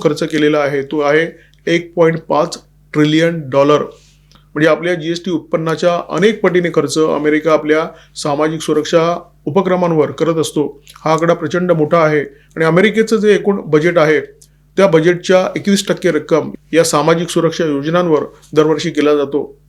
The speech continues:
म्हणजे अमेरिकेमध्ये शटडाऊन आहे आणि त्याच्यामुळे हे सामाजिक सुरक्षा उपक्रम बंद करावे लागतायत किंवा त्यांना पैसा उपलब्ध नाहीये, हे तर सत्यच आहे, म्हणजे याच्यामध्ये काही वादच नाहीये. परंतु अमेरिकेची आर्थिक परिस्थिती इतकी आता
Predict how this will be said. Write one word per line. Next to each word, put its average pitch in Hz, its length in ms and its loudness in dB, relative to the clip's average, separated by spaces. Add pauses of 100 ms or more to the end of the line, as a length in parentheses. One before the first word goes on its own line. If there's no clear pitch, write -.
(300)
म्हणजे 175 160 2
अमेरिकेमध्ये 185 580 0
शटडाऊन 175 440 2
आहे 165 200 0
आणि 165 120 -4
त्याच्यामुळे 160 440 0
हे 165 340 -4
सामाजिक 147 440 -6
सुरक्षा 151 440 -2 (300)
उपक्रम 143 560 -2
बंद 147 220 -2
करावे 151 280 2
लागतायत 147 440 -4
किंवा 151 280 -6 (440)
त्यांना 156 200 -4
पैसा 147 260 -2
उपलब्ध 151 420 -4
नाहीये, 143 380 -4 (720)
हे 151 60 2
तर 202 180 2 (100)
सत्यच 185 380 0
आहे, 160 100 4
म्हणजे 143 180 -4
याच्यामध्ये 151 360 -4
काही 165 100 0
वादच 151 360 -2
नाहीये. 143 280 -6
परंतु 165 480 -2 (340)
अमेरिकेची 180 520 -2
आर्थिक 156 400 -2
परिस्थिती 165 400 -4
इतकी 165 340 -10
आता 160 440 -4